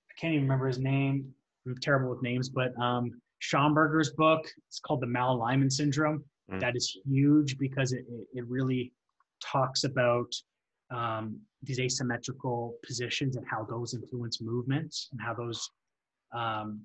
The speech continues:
Speaker 1: can, can influence pain or can influence asymmetries. Um,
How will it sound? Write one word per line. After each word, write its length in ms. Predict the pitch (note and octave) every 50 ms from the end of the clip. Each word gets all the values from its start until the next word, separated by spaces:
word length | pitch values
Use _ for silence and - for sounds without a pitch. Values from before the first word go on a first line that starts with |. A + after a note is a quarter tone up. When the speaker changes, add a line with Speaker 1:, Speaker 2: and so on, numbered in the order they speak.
| - -
Speaker 1:
can, 140 | - A2 G#2+ - _ _ _ _ _ _ _ _ _ _ _ -
can 120 | - - - _
influence 460 | C#3 C3 C3 C3 C#3+ D#3 D#3 D3 C3+
pain 400 | - - - D3 D3+ D#3+ D#3+ D3+
or 100 | C#3 A#2+
can 180 | - - A#2 A2+ - A#2
influence 540 | B2+ B2 - - C3 B2 B2 B2 B2 -
asymmetries. 880 | - A#2 A#2+ A2+ - - B2 C3 C3+ C3 - D#3+ D#3 D#3+ E3+ E3 E3 - - _ -
Um, 320 | B2 A#2+ A#2 A#2 A#2 A2+